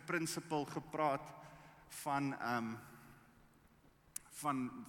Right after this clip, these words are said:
eh, eh, eh, eh, ag, ek het die ou s-, se naam vergeet, eh, Good to Great. Ehm, wat is die ou se naam? Die ou wat Good to Great ge-, eh,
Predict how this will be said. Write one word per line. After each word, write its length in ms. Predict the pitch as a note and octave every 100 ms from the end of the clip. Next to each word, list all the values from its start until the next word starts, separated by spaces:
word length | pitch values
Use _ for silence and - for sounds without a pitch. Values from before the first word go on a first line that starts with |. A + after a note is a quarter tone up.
| -
eh, 120 | A2+
eh, 280 | A#2 A2+ -
eh, 260 | A#2 A#2 A2 - - - - - - - - -
eh, 400 | G2 G2 G2 F#2+ - - - - -
ag, 60 |
ek 140 | - -
het 80 | A2
die 80 | G2+
ou 100 | A#2
s-, 180 | - - - - -
se 100 | B2
naam 240 | G#2+ A2+ -
vergeet, 520 | A#2+ - G2+ - -
eh, 200 | F#2 G#2+ G2+
Good 180 | C3 C#3
to 80 | C3+
Great. 500 | B2 B2+ G2+ - - - - - - -
Ehm, 360 | G#2+ G#2 G2+ G2+ - - - - - - - - - - _ _ -
wat 100 | C3
is 60 | D3
die 60 |
ou 60 | D3
se 120 | -
naam? 220 | E3 F#3 E3 - - - - - - - - - - - - - - - - -
Die 100 | B2
ou 100 | A#2 C3+
wat 180 | C3+ A2+
Good 180 | C3 C3+
to 80 | B2+
Great 260 | A#2+ A#2
ge-, 200 | - C3+ G#2
eh, 300 | E2 A2 A2+